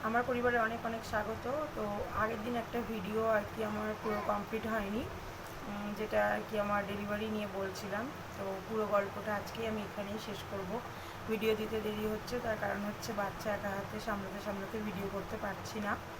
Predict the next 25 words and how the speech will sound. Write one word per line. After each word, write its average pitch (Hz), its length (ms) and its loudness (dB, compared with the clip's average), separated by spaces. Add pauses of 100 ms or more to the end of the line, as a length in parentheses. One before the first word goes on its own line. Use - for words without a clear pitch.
(540)
তো 208 60 -2 (100)
যাই 214 300 6
হোক, 220 140 2 (640)
উম, 220 180 2
তো 240 80 2
সেই 233 200 2
সময়, 233 360 4
আহ, 247 240 0 (400)
যেটা 220 220 0
বলছিলাম 214 420 0
আর 208 100 2 (120)
কি, 240 100 0
এক 214 220 4
ঘন্টা 208 260 2
আর 208 60 4 (120)
কি 220 80 -2
স্যালাইন 208 480 0
দিয়ে 220 120 2
আমাকে 214 300 0 (460)
রেখে 208 280 -2
দেওয়া 202 220 6
হলো, 202 300 0 (380)
যদি 220 180 0
নর্মাল 202 400 2 (220)
ডেলিভারিটা 202 480 -2